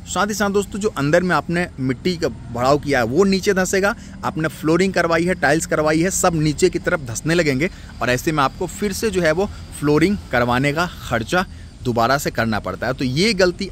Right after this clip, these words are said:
आपको बिल्कुल भी नहीं करनी चाहिए। दोस्तों आपका घर अभी बनना स्टार्ट नहीं हुआ है,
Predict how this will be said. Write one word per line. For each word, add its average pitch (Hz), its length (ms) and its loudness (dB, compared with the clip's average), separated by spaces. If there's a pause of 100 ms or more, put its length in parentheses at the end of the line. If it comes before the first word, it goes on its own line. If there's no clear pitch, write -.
आपको 123 320 -2
बिल्कुल 120 380 0
भी 175 240 0 (320)
नहीं 139 460 2 (220)
करनी 123 420 2
चाहिए। 127 560 2 (520)
दोस्तों - 240 0
आपका 196 280 2
घर 196 160 4
अभी 208 140 4
बनना 156 360 2
स्टार्ट 160 320 2
नहीं 160 180 2
हुआ 143 240 4
है, 175 140 -4